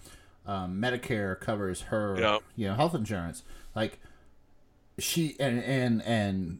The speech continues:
Speaker 1: she is in, you know, stage three or four cancer or something, like, whatever, whatever her medical situation is, the doctors, the medical professionals have said marijuana is a great way to take a, a,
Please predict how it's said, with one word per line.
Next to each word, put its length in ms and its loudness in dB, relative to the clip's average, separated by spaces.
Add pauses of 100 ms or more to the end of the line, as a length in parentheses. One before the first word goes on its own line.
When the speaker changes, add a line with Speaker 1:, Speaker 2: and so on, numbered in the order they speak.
(120)
Speaker 1:
she 440 -2
is 220 -2
in, 480 -4
you 140 -6
know, 160 -6
stage 540 -2
three 300 0
or 60 4
four 220 0
cancer 340 2
or 60 2
something, 240 4
like, 160 2
whatever, 720 8
whatever 640 0
her 140 -2
medical 800 2 (960)
situation 720 0
is, 400 2 (420)
the 100 2
doctors, 640 4
the 140 -4
medical 420 2
professionals 640 -4
have 160 -4
said 500 0 (540)
marijuana 920 4
is 160 -8
a 140 -4
great 380 -6
way 200 -4
to 100 -6
take 320 -4
a, 160 0 (140)
a, 320 -4